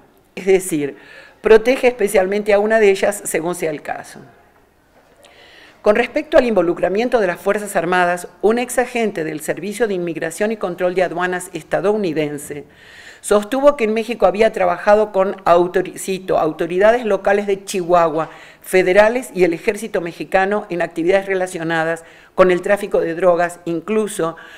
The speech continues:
con su transporte en buques de la Armada o unidades de la P G R". Cierra la cita, involucrando entonces no solo al ejército, sino también a la Armada. También se sabe que el gobierno mexicano tuvo acuerdos de hecho con el narco, por lo menos desde los años setenta,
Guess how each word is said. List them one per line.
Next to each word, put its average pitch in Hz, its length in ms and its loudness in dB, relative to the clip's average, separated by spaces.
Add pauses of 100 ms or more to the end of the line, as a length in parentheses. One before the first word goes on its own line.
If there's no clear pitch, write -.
(120)
con 180 160 0
su 196 120 -2
transporte 196 720 0
en 175 120 -4
buques 208 280 0
de 180 120 0
la 170 160 8
Armada 175 800 0
o 185 80 8
unidades 180 500 4
de 160 60 -4
la 160 120 -4
P 165 140 -8
G 156 140 -10
R". 135 460 -6 (600)
Cierra 170 400 2
la 151 140 -8
cita, 156 420 -8
involucrando 190 640 4
entonces 208 420 -2
no 185 140 -6
solo 180 220 0
al 151 80 -2
ejército, 160 640 -2
sino 180 240 -6
también 185 500 -2
a 151 100 -2
la 147 120 -2
Armada. - 480 -10 (1080)
También 254 340 6
se 370 100 -2
sabe 247 300 6
que 196 100 -2
el 180 80 0
gobierno 233 380 0
mexicano 196 580 0
tuvo 202 220 0
acuerdos 202 420 0
de 175 160 2
hecho 202 240 0
con 156 160 -4
el 160 140 -6
narco, 185 500 -6
por 165 140 -2
lo 170 80 2
menos 190 320 -2
desde 165 180 -12
los 151 220 -6
años 170 260 -6
setenta, 175 720 -4